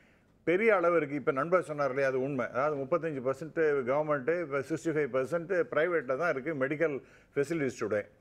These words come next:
இது வந்து மிகப்பெரிய அளவிற்கு எஃப் டி ஐன்னு கொண்டு வந்து, அவங்க தான் இன்னைக்கு இப்ப பெரிய பெரிய com-, மெடிக்கல் இன்ஸ்டிடியூஷன்ஸ்லாம் ஆரம்பிக்க போறாங்க, மெ-, ஹாஸ்பிட்டல்ஸ்லாம் ஆரம்பிக்கிறதுக்கு நிறைய வழிவகை செய்ய போகின்றார்கள்.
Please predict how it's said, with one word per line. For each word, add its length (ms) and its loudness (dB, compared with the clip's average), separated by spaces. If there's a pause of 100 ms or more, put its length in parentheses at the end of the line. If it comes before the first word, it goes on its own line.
(420)
இது 320 0
வந்து 520 2
மிகப்பெரிய 560 0
அளவிற்கு 360 0
எஃப் 180 0
டி 100 2
ஐன்னு 240 0
கொண்டு 240 0
வந்து, 420 0 (300)
அவங்க 380 0
தான் 140 2
இன்னைக்கு 500 -2
இப்ப 220 -2
பெரிய 300 -4
பெரிய 200 -4
com-, 200 -2 (760)
மெடிக்கல் 600 -2
இன்ஸ்டிடியூஷன்ஸ்லாம் 520 -6
ஆரம்பிக்க 540 -4
போறாங்க, 140 -4
மெ-, 460 -4 (360)
ஹாஸ்பிட்டல்ஸ்லாம் 680 -2
ஆரம்பிக்கிறதுக்கு 360 -4
நிறைய 300 -2
வழிவகை 380 0
செய்ய 280 -4
போகின்றார்கள். 600 -8